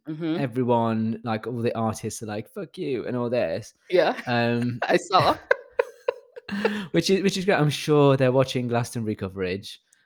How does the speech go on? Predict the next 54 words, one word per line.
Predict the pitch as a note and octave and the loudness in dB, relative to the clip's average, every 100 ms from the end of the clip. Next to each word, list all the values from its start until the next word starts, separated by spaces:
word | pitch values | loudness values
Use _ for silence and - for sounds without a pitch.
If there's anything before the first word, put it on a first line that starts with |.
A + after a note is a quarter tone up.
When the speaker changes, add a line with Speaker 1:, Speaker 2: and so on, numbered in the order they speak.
| _ - | _ -6
Speaker 1:
Of | A2+ - | -2 4
course | G#3 D#3+ | 4 4
they | E3 | 0
Speaker 2:
Um, | D3 | -2
Speaker 1:
are, | - - | -6 -6
yes. | C#3+ - F#4+ | -6 -4 -8
Speaker 2:
<laughs> | - _ - _ F#3+ G3 G#3 | -8 _ -20 _ -14 -12 6
Speaker 1:
They | A3+ | 8
don't | A3+ | 8
even | - | 8
Speaker 2:
but | F3+ | 4
Speaker 1:
know | F3+ | 4
where | F3 E3+ | 4 4
that | D#3+ D3+ | 2 0
is, | C3+ F3 | -2 -4
but | - E3 | -4 0
Speaker 2:
No, | F3+ | 4
Speaker 1:
okay. | G3+ G#3+ | 6 6
<laughs> | |
Speaker 2:
of | A3 | 4
course | - G#3 G#3 | 2 2 2
they | - F3 | -2 -4
don't. | C3+ A2 G#2 | -2 -4 -6
Of | - G#2+ | -8 -10
course | - G#2+ | -8 -8
they | - G#2 | -8 -6
don't. | G2+ G2 - | -4 -4 0
But, | C#3 - | -2 0
um, | C3+ C#3 B2+ - _ _ _ | 0 0 -2 -8 _ _ _
so | - D3+ | 0 0
let's, | D3+ D#3 - | 2 -2 0
let's | F3 - | -2 0
just | G3+ G3 | -6 -2
start | E3+ D#3 - - | -2 -2 -6 -18
with | C#3 | -10
the | C3 - | -10 -10
Supreme | - C3+ E3 E3+ E3 _ _ _ _ | -16 -6 -4 -2 -6 _ _ _ _
Court | - G#2 F#2 - _ - | -4 -2 -2 -6 _ -8
and | G#2+ G#2 G#2 - | -6 -6 -8 -12
the | A2+ G#2+ | -10 -8
ruling | A2 C3+ C3 A2 F#2 F#2 F#2+ - | -2 0 0 -2 -4 -8 -10 -12
that | - G2+ | -8 -6
they | G2 G2 | -4 -4
made. | G2 F#2 D2+ D2+ | -4 -6 -8 -12
Give | F2 B2 | -4 -2
us | B2+ | 0
a | C#3 | 0
quick | C3 - - E3 | -2 -6 -4 -4
summary, | - - A#2 F#2+ F2 E2+ | -4 -4 -4 -2 -4 -6
and | F#2+ | -8
then | F#2+ G2 | -6 -6
let's | F#2+ - | -6 -8
talk | - G#2 | -6 -6
about | F2+ F#2 E2+ D#2+ | -4 -4 -4 -6